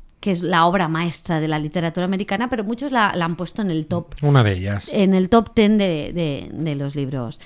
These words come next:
Speaker 1: Como te digo, es una novela que o la odias o la amas. No hay puntos medios en esta obra. No es fácil explicar su historia, ¿vale? Porque no tiene una trama, no tiene una trama, <laughs> en realidad. Habla más de, mm,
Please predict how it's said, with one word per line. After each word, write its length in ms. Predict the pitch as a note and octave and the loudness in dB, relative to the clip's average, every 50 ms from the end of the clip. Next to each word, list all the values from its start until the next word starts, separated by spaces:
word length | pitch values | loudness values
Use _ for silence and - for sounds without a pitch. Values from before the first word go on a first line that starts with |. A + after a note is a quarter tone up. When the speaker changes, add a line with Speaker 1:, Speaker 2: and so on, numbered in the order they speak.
| - - - - - - - - | -20 -20 -20 -20 -20 -20 -4 2
Speaker 1:
Como 220 | - C4 C4 C4+ | 6 6 8 8
te 100 | C4 B3+ | 8 6
digo, 200 | B3+ D4+ D4 F4+ | 6 6 4 4
es 80 | D#4+ C4+ | 4 4
una 360 | C4 B3 A#3 A3 A3 G#3+ G#3+ | 4 2 2 2 2 2 2
novela 300 | G#3+ G#3 G#3+ B3+ C#4+ C#4 | 2 2 0 0 -2 -2
que 180 | - G#3+ F#3 E3+ | -2 0 2 2
o 100 | F3 E3+ | 4 4
la 160 | E3+ E3 E3+ | 4 6 4
odias 480 | G#3 B3+ C#4 D#4+ F4 F#4 F#4+ - - - | 4 4 4 2 0 0 -2 -8 -6 0
o 80 | - F#3+ | 2 4
la 200 | F3 D3+ C#3 C#3+ | 4 4 4 2
amas. 360 | C#3+ C#3 C3+ C3 C#3 - - - | 0 0 -2 -4 -8 -10 -4 0
No 200 | G#3+ G#3 A3 A3 | 2 2 2 2
hay 160 | G#3+ A3 G#3+ | 2 0 -2
puntos 500 | - - - G#3 G3+ F#3 F3 E3 D3 - D#3+ | -4 -2 2 6 6 6 6 4 0 0 0
medios 320 | D3 C#3 C#3+ C#3+ C#3+ D3 | 0 0 0 -2 -2 -2
en 140 | C#3+ D3 D3 | 0 0 0
esta 320 | C#3+ C#3 - D3 B2 A#2+ A#2+ | -2 -4 -6 -8 -6 -6 -6
obra. 240 | A#2+ A#2+ A#2+ - D#3+ - _ - - - - - - - - - | -6 -6 -8 -10 -10 -14 _ -20 -20 -20 -20 -20 -18 -18 -10 -2
No 120 | - B3 D4 | 2 2 2
es 140 | D#4+ D4+ - | 2 2 2
fácil 260 | - C4 B3 C#4+ D4+ | 2 2 2 2 0
explicar 440 | D4 - - - F3 D#3+ D#3+ D3+ - | 0 -2 -2 -6 -6 -4 -4 -6 -6
su 120 | - - | -6 -10
historia, 380 | D3 - - - B2+ B2+ A#2+ G2+ | -10 -10 -8 -8 -8 -8 -8 -6
¿vale? 200 | B2 D3 G3+ B3+ | -6 -6 -6 -6
Porque 480 | B3+ - E3+ - - D#3+ D3+ D3 F#3+ - _ - - - | -6 -8 -8 -6 -4 -4 -2 -4 -4 -8 _ -12 -4 2
no 160 | G#3 G#3+ A3 | 2 2 4
tiene 180 | G#3+ B3 B3+ B3 | 4 4 4 4
una 200 | B3 A3+ G3+ G3 | 4 4 2 2
trama, 720 | - F#3 F#3 F3+ F3 F3+ F3 D#3+ D#3 D3+ D3+ D3 - - _ _ _ _ _ _ - | 2 2 2 2 2 2 2 2 2 0 -2 -4 -6 -10 _ _ _ _ _ _ -6
no 200 | - A#3 D4+ F#4 | 0 2 2 4
tiene 160 | - F#4 C#4+ A3 | 4 4 4 4
una 180 | F#3 D#3+ C#3 | 4 2 0
trama, 320 | - C3 B2+ B2 A#2 - _ _ _ - - - - | -2 -4 -4 -4 -4 -6 _ _ _ -20 -20 -4 2
<laughs> 360 | - F3 - - - - - - | 2 2 2 0 -12 -12 -4 2
en 160 | A3 A3+ G#3 | 4 4 4
realidad. 440 | G3 F3+ F3 E3 D#3 D3+ D3 D3 - - - | 4 2 0 -2 -2 -4 -4 -6 -6 -2 0
Habla 240 | A3 B3+ D4+ D4+ C4+ | 2 4 4 4 4
más 240 | C4 C4+ C#4+ C4+ B3 | 4 4 4 2 2
de, 340 | C4 A#3 G#3+ G3 F3+ E3 | 0 2 2 2 2 0
mm, 600 | D#3+ D#3 D#3 D3+ D3 D3 D#3 D#3 D#3 C#3 _ _ | 0 -2 -2 -2 -4 -4 -4 -6 -6 -8 _ _